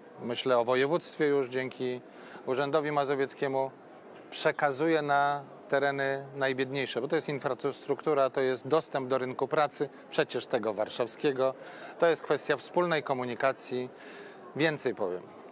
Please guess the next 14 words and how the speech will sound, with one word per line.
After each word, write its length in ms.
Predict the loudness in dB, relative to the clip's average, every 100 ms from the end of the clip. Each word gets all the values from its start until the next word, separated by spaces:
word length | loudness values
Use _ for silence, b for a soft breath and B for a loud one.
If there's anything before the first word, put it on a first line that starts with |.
| 2
Podział 360 | 2 6 4
Mazowsza, 580 | 6 2 4 2 2 -2
ten 200 | -2 -2
statystyczny, 800 | -2 -2 0 -2 -2 -4 -4 -6
bo 160 | 0 2
on 140 | 2
jest 200 | 0 0
de 100 | -2
facto 340 | 0 -2 -2
dokonany, 600 | -4 -2 -2 -4 -2 -4 -4 B -4
został 300 | 0 2 2 0 -8 -8
zrobiony 420 | -2 0 0 0
naszymi 420 | 0 0 0 0
rękoma, 500 | 0 0 -2 0 -2